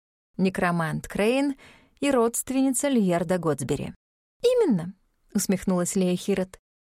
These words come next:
«В вашем же случае заклятие, созданное для других,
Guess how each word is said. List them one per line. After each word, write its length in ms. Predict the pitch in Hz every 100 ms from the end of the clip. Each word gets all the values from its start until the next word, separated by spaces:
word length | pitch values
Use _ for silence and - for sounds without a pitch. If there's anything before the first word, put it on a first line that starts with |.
| _
«В 180 | 247 233
вашем 400 | 269 370 - 330
же 100 | 190
случае 580 | - 170 180 - 226 208 - - _ _
заклятие, 640 | 262 240 262 285 311 254 233
созданное 520 | 262 262 226 226 220
для 180 | 220 226
других, 560 | 220 214 185 254 -